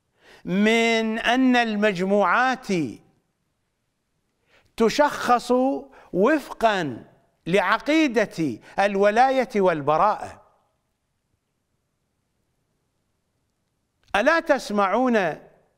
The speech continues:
الكثير من الوهابيين يمجدون بيزيد وما قام به من قتله للحسين؟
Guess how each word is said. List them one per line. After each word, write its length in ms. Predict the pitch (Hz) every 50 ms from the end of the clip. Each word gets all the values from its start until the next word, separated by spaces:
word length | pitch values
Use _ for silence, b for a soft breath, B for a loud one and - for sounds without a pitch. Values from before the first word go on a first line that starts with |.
| _
الكثير 680 | 196 202 196 196 - 220 196 - - 262 285 277 269 254
من 180 | 240 226 226 220
الوهابيين 1300 | 214 202 185 180 190 180 180 190 185 185 175 156 175 180 175 180 196 220 233 226 208 175 147 131 101 - - _ _ _ _ _ _ _ _ _ _ _ _ _ _ _ _ _ _ b b b b b b
يمجدون 1080 | 160 190 214 220 220 220 208 160 143 190 208 185 202 254 269 262 254 240 220 202 185 - - - - _ _ _ _ _ _ _ _ _ _ _ -
بيزيد 960 | 143 143 196 208 220 220 214 196 151 202 254 269 262 226 156 - - _ - - _ _ _ _ _ _ _ _ _ _ _ _ _ _ _
وما 420 | - 143 190 208 220 226 226 226 214
قام 540 | - - 247 285 320 339 349 339 320 285
به 520 | 254 226 269 226 208 233 226 214 185 175 - - _ _
من 240 | 160 180 220 220 202
قتله 640 | - - 226 220 226 214 202 196 196 190 202 190
للحسين؟ 640 | 185 185 180 156 - - 160 - - 180 185 202 226